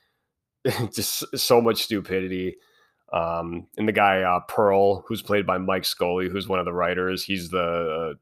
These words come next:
uh, a-, again, he, he has, like, the pig fetish. He likes the little pig, uh, stuffed animals,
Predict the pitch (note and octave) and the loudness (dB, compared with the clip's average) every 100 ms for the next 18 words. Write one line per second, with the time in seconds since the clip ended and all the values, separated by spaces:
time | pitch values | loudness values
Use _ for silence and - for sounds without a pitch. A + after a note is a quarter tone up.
0 | - F2+ F2+ F2+ F2+ F2 G2 F#2 F2+ - | -8 -6 -4 -4 -4 -6 -6 -6 -6 -6
1 | F#2 F2 F2+ F2+ - - F#2+ F2 - F#2 | -4 -4 -4 -6 -8 -10 -10 -6 0 2
2 | F#2+ F#2 - F2+ F2 - F2 F2+ F2 - | 2 0 -6 -4 -4 -6 -6 -4 -4 -6
3 | F2+ F2 E2 D#2+ D#2+ - F2+ F2 F2 F2 | -6 -4 -4 -4 -6 -2 -2 -2 -2 -4
4 | F2 F2 F2+ F2+ | -4 -2 -2 -4